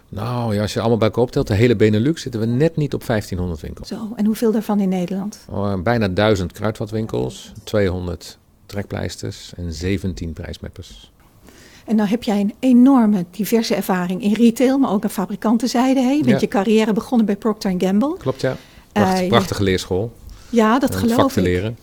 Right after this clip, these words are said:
Speaker 1: ja.
Speaker 2: Welk vak?
Speaker 1: Nou ja, het vak eigenlijk van fast moving, want daar zit ik nog steeds in. En Procter is natuurlijk een bedrijf wat, eh, nou, dat is een beetje ontdekt heeft of ontwikkeld heeft. Dus, eh, het was een prachtige leerschool.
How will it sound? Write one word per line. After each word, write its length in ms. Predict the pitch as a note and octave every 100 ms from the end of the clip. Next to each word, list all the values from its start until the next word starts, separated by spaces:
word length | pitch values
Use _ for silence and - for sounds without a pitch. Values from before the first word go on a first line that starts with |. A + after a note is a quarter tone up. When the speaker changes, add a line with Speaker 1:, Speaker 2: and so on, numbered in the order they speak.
| -
Speaker 1:
ja. 200 | G#2 G2+
Speaker 2:
Welk 240 | - B3 A#3+
vak? 360 | B3 D4+ - - - - -
Speaker 1:
Nou 200 | G2+ G2
ja, 60 | F2+
het 120 | -
vak 180 | F#2 -
eigenlijk 320 | F2 F#2+ -
van 120 | G2
fast 220 | - F#2
moving, 300 | G#2+ F#2+ F2 D#2
want 120 | F#2
daar 100 | E2+
zit 100 | F2
ik 60 | F2+
nog 140 | F2+
steeds 300 | - F2+ F2
in. 140 | D#2+ G2+ - - - - - -
En 100 | E2+
Procter 300 | F2 - -
is 100 | F2
natuurlijk 380 | D#2+ E2 D2+
een 200 | E2 D#2+
bedrijf 360 | D#2 D#2 C#2+ D#2
wat, 240 | D2+ - E2
eh, 60 |
nou, 240 | D#2+ D#2+ D#2+
dat 120 | D2+
is 100 | -
een 60 | E2+
beetje 200 | E2 E2
ontdekt 320 | E2+ E2+ -
heeft 340 | D#2 F2 -
of 180 | D#2+ -
ontwikkeld 420 | E2+ E2+ F2 F2+
heeft. 360 | E2+ D2+ D#2 -
Dus, 220 | D#2+ -
eh, 60 | E2
het 100 | D#2
was 100 | D#2+
een 80 | D#2+
prachtige 420 | G2+ - - D#2
leerschool. 420 | D2 - -